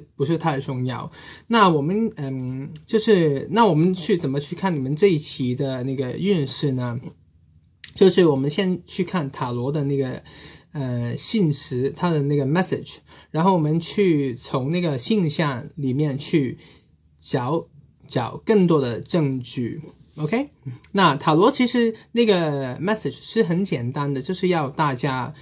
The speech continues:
去多一点的休息。OK？那，嗯，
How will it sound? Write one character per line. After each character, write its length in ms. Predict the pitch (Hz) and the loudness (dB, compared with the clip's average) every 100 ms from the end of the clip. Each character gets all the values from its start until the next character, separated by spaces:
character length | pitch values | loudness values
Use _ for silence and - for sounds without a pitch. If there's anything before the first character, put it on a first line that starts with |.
| - | -16
去 180 | - 160 | 2 4
多 260 | - 233 | 6 4
一 80 | 247 | 4
点 180 | 175 135 | 0 -4
的 80 | 131 | -6
休 320 | - 180 185 | -4 -4 -2
息。 280 | - 139 127 - - - | -4 -8 -10 -16 -20 -10
OK？ 300 | 156 208 240 135 120 - - - - | -2 -2 -2 -8 -10 -12 -16 -18 -4
那， 480 | 254 247 190 165 147 | 4 6 8 6 2
嗯， 420 | 151 147 147 151 | 0 0 0 -2